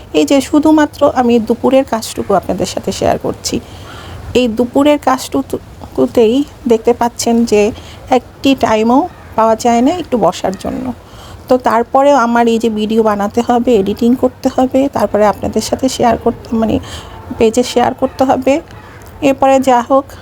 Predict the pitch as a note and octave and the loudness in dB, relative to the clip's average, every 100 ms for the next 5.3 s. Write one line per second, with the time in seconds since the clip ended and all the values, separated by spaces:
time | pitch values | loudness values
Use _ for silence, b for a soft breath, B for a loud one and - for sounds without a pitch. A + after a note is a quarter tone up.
0 | - - A3 A3 G#3+ - - - B3 B3+ | -8 -2 0 2 0 -4 -8 0 0 2
1 | A#3+ A#3+ - B3 B3+ A#3+ B3 A#3 - A#3 | 2 2 2 0 2 2 0 -2 -2 0
2 | A#3 - B3+ B3 D4+ B B B B A#3+ | 0 -2 0 0 0 B B B B -4
3 | A3+ A3 G#3+ - A#3+ A3 A3+ G#3 G#3 G#3+ | 0 2 2 0 0 2 2 2 0 2
4 | A3+ A3+ - A#3 - A#3 - B3+ G#3+ - | 2 2 0 -4 0 -2 0 -2 -4 -4
5 | A3 A3 | 2 2